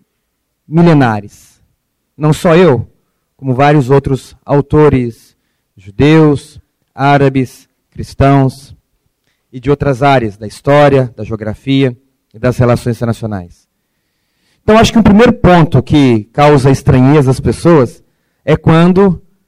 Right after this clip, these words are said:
eu coloco, não, o problema entre árabes e judeus é um problema muito recente. Pensando à esteira da história, é um problema da modernidade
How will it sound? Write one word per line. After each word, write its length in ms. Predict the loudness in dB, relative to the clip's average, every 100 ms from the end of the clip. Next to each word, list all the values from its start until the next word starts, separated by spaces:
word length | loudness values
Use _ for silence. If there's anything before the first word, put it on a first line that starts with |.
| _ _ _ _
eu 480 | 2 4 2 0 -10 _ _ _ _ _ _ _ _
coloco, 580 | 0 2 4 2 -4 -6
não, 320 | -2 0 0
o 120 | 0 0
problema 640 | 0 0 2 2 2 0 0
entre 280 | 0 2 2
árabes 400 | 2 2 0 -2
e 80 |
judeus 460 | -2 -2 0 2 2
é 40 |
um 40 | 0
problema 340 | 0 2 2
muito 220 | 2 0
recente. 640 | -2 -4 -2 -2 -4 -10 -20 _ _ _ _ _ _ _ _ _
Pensando 540 | 0 0 0 -2 0 0
à 60 |
esteira 380 | -2 -2 0 2
da 100 | 2
história, 600 | -2 -2 -2 -2 -4 -10 _ _ _ _ _ _ _ _ _ _ _ _ _ _ _ _
é 160 | -4 0
um 300 | 2 2 2
problema 580 | 2 0 2 2 2 0
da 140 | 2
modernidade 960 | 2 2 2 4 2 2 0 -2 -10